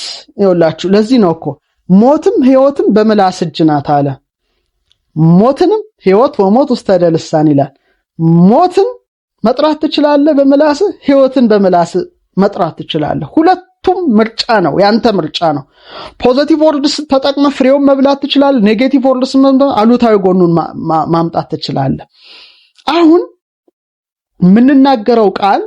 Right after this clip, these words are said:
አዎንታዊ ወይም አሉታዊ ኃይል አላቸው። አሁን ኢነርጂ ነው እያወራን ያለነው ተመልካቾቻችን፣ ቀላል ነገር አይደለም። እንደምታስቡት አይደለም። ቃል እንደምታስቡት ተራ ነገር አይደለም። እየነገርኳችሁ ነው።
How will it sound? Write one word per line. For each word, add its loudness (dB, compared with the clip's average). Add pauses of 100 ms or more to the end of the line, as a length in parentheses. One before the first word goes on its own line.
(420)
አዎንታዊ 0 (120)
ወይም 2
አሉታዊ 0
ኃይል 0
አላቸው። -10
አሁን -2
ኢነርጂ 2
ነው 2
እያወራን 0
ያለነው -2 (260)
ተመልካቾቻችን፣ -4 (260)
ቀላል 2
ነገር 0
አይደለም። -4 (800)
እንደምታስቡት 0
አይደለም። 0 (260)
ቃል 0
እንደምታስቡት 0
ተራ 0 (120)
ነገር 2
አይደለም። 2
እየነገርኳችሁ 0
ነው። 0